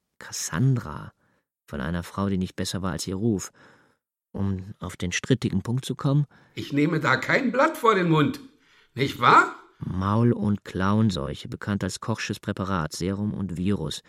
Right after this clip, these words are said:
Speaker 1: Prozentsatz der immunisierten Pferde, Rinderpest, die kaiserlichen Pferde in Mürzsteg, Niederösterreich,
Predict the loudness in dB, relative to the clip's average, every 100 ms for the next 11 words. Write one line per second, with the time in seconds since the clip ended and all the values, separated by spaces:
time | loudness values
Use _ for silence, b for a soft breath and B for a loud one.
0 | B B B B -12 -10 -4 -2 0 -2
1 | -4 -6 -6 -2 0 0 0 -2 -6 -6
2 | -4 -2 2 0 0 -2 0 2 2 0
3 | 0 0 -4 -14 b b b b _ _
4 | _ _ -10 -2 2 4 4 2 -2 0
5 | 0 0 0 2 4 4 2 0 -2 0
6 | -2 -4 -6 -2 -2 -2 -6 -8 -6 -8
7 | -10